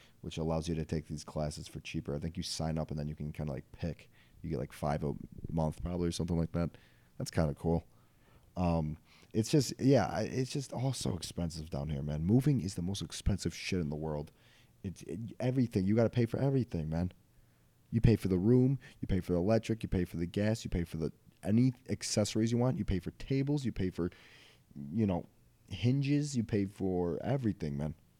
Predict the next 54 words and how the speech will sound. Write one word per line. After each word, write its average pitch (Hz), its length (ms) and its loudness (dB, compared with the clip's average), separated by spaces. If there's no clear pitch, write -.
It's 98 100 -6
just - 300 -4
so, 131 420 4
we 107 80 8
get 170 220 10
it, 95 100 2
man. 82 140 0
We 113 100 2
get 202 140 6
it. 127 140 0
Hey, 226 240 -6
shut 240 200 -6
up, 233 180 -8
we 156 80 -10
get 196 220 -10
it. - 60 -2
All - 60 -12
right, - 140 -4
sorry - 220 -6
about - 160 -8
that. - 100 -14
Sorry. - 240 -8
Little 85 140 0
tangent 76 360 -2
there 58 140 -4
at 58 80 -6
the 67 140 -2
end 55 100 -2
here. - 220 -4
I 82 40 -2
know, 82 100 0
what 92 100 2
have 85 60 4
we 85 120 4
done? 57 240 -4
We've 87 100 -2
done 87 260 2
damn 90 200 2
near 90 120 4
twenty-seven 90 540 0
minutes 90 300 0
here. 85 160 0
This - 80 -8
is 95 100 -6
where 80 140 0
I 78 60 0
leave 78 220 0
you - 60 -6
guys 57 200 -6
soon. 71 280 -8
But 67 120 -6
no, 76 180 -2
I, 85 220 -2
I 69 40 -4